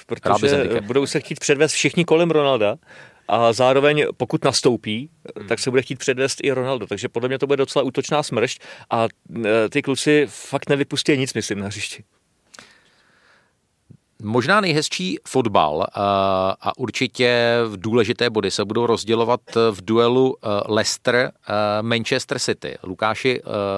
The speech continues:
Speaker 1: lišky, to je jeden z týmů, který to v posledních sezónách na Manchester City, eh, umí, dokázal loni, to si možná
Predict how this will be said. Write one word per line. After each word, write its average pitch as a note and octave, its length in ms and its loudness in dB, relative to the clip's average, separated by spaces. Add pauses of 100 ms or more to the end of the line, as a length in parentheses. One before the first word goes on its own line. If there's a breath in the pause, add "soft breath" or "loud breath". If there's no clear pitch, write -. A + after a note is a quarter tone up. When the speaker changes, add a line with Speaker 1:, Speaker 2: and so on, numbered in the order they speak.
(160)
Speaker 1:
lišky, G2+ 440 -4
to - 140 -6
je G#2+ 60 2
jeden A2+ 240 -2
z - 100 -10
týmů, G#2 440 -6 (260 loud breath)
který G#2 280 -4
to A2+ 80 -2
v - 40 -8
posledních A#2 420 -6
sezónách G#2 500 -2
na A2 60 -4
Manchester G#2 480 -4
City, A2+ 460 -2 (280 soft breath)
eh, G#2 220 2
umí, G#2+ 320 -2 (560)
dokázal F#2+ 560 0
loni, F#2 240 -4
to E2+ 100 -8
si F#2+ 120 -8
možná F#2 360 -4